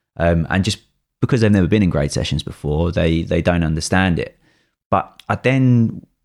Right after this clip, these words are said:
would go back to saying that a good colorist should manage the room properly, should help and, you know, should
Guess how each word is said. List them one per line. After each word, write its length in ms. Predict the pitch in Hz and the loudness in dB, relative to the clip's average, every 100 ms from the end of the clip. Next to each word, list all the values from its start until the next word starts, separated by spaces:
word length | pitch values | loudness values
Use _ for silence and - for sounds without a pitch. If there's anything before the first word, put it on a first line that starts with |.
| - | -6
would 180 | 101 - | -6 0
go 220 | 110 101 | 2 2
back 380 | - 104 - - | 0 -4 -6 -8
to 100 | 87 | -4
saying 360 | 95 85 82 | -2 0 0
that 140 | 82 - | -2 -4
a 60 | 85 - | -8 -2
good 180 | 113 - | -2 -2
colorist 580 | 107 98 87 76 - | -2 0 0 -4 -8
should 440 | - - - 101 87 | -8 -6 0 2 4
manage 320 | 95 92 85 | 2 2 0
the 100 | 87 | 0
room 280 | 87 92 92 | 2 2 2
properly, 460 | 98 - 95 98 | 0 -2 0 0
should 280 | 101 - 98 | 0 -2 -2
help 460 | - 92 92 - _ _ | -2 -2 -2 -2 _ _
and, 380 | 76 85 82 76 - | -6 -4 -4 -6 -6
you 80 | |
know, 240 | 87 78 76 | -6 -4 -8
should 340 | - - 90 | -8 -4 -4